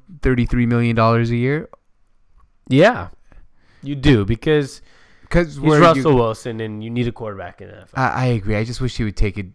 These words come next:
Speaker 1: I, I, I would love to think that Russell Wilson would be the type of guy who would take a little,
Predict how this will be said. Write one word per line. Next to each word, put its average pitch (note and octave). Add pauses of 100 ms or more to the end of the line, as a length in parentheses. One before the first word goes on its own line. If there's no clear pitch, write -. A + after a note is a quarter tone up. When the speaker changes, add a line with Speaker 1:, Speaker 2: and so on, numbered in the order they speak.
(300)
Speaker 1:
I, B2
I, G#2 (160)
I C3
would G#2+
love A2
to A2+
think G#2+
that G#2
Russell G#2
Wilson G2+
would G2
be G2
the F#2+
type G2
of F#2+
guy G2
who G2
would F#2+
take G2
a F#2+
little, F#2+